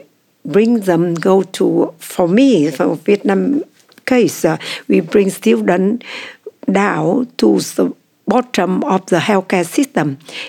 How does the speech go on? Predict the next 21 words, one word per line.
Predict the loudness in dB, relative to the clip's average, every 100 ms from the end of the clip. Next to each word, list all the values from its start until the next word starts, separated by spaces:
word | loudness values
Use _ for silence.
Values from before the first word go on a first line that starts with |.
| -2
It | -2 2
is | 2 2 0
a |
common | -2 0 2 2
health | 2 -2 -2
center. | -2 -2 -2 -2 -4 -6 -14 -16 -14
So | -4 -4
from | -2 -2 -2
this, | 2 2 2 0
uh, | -2 -4 -10 _
we | 0
bring | 0 0 0 2 2
them | 0 0
up | -2 -4 -2
to | 0 2
go | 0 0
to | 0 2 4
district, | 2 0 0 0 -4 -14 -12 -10 -10 -8 0
then | 2 2
provincial | 2 0 2 2 2 0 2
level, | 2 2 0 2 2